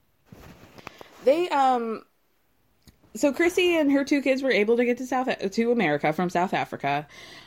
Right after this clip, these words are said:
Um, oh, and also it's worth mentioning that their visa process is a lot quicker. I think they said that it took, it could take fifteen days at the max to get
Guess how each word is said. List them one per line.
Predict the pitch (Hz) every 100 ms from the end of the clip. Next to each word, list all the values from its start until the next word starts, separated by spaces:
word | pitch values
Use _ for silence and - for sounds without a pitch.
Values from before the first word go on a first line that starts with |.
| -
Um, | 214 208 208 190 180 170 _ _ _ _ _ _ _ _ _ _ - - _ _ _ -
oh, | 262
and | 220 254
also | 240 330 - 220 185 180 185 - _ _ _
it's | 196 196
worth | 208 196
mentioning | 196 190 190 185 151 170
that | 180 180 - - - -
their | 185 240 262
visa | 226 226 262
process | 269 277 277 285 277
is | 202 170 _ _ _ _ _ _ _ _ _ _ _ -
a | 202
lot | 185 180
quicker. | - 160 135 120
I | 156
think | 196 208 220
they | 190 190
said | 220 208 202 185
that | 185
it | 180 -
took, | 196 190 - - _ _ _ _ -
it | 226 -
could | 269 233
take | 226 208 -
fifteen | 269 277 269 247
days | 220 196
at | 180
the | 170
max | 170 160 170 -
to | -
get | 180 170 -